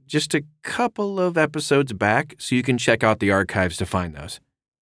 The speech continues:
A deed and a title are not the same. That's the bottom line. A title gives a property owner the legal right to reside on and modify a property.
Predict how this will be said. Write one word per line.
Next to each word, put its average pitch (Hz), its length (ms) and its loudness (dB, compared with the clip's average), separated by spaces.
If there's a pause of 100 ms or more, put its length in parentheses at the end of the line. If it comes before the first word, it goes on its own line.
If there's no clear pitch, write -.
(640)
A 139 100 2
deed 185 460 4
and 127 140 2
a 107 60 6
title 147 540 2 (540)
are 143 100 6
not 131 200 4
the 107 80 0
same. 85 320 0 (320)
That's 160 280 2
the 147 120 4
bottom 110 280 2
line. 82 280 -8 (260)
A - 100 2
title 180 440 4
gives 143 260 2
a 151 60 4
property 120 500 0
owner 101 240 -2
the 92 100 -4
legal 120 360 2
right 98 260 0
to 113 100 -2
reside 90 600 -2 (420)
on 117 480 2 (200)
and 131 320 4
modify 123 580 2
a - 160 -2
property. - 480 0